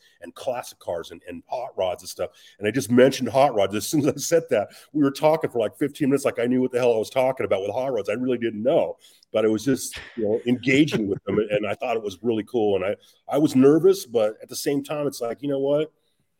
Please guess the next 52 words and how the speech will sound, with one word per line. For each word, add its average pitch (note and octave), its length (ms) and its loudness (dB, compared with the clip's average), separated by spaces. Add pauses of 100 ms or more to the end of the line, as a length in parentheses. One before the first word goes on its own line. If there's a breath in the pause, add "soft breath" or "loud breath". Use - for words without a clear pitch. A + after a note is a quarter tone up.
I'm B2 140 -4
here C#3 140 0
working C#3+ 580 0 (120)
and, G2+ 340 -8
you A2+ 80 -10
know, A2 420 -2
I'm A2 100 -10
here B2+ 160 -6
to A#2 60 -8
see C3+ 200 -6
you C3 260 0
as A2+ 120 -4
well. B2+ 280 2
And, A#2 140 -2
and, A2 120 -6
and A2+ 100 -6
anything B2+ 280 -4
you B2+ 100 -2
need, C3+ 220 -4
man, G2+ 160 -6
I'm G#2 120 -6
here B2 160 -8
for F2+ 240 -8
you." E2 140 -14
You G2 100 -14
know, G2 200 -6
it A#2+ 60 -6
was G2+ 140 -12 (340 soft breath)
one A#2 100 2
of A#2 60 0
those A#2+ 160 2
friendship C3 480 -2
things G#2 180 -2
that G2+ 100 -6
we G2+ 60 -8
struck G#2+ 360 -4
up C3 240 -4
and, F#2 180 -6 (440 soft breath)
you G#2 100 -2
know, F#2 240 -2 (600)
and A2 80 -2
I B2 40 6
met C#3 160 10
him C#3 80 8
a B2 60 6
couple C3+ 240 2
times A2+ 300 0
after G#2+ 280 6
that, G2+ 160 4
but, A2 120 -2
you A2+ 60 -2
know, F#2+ 240 0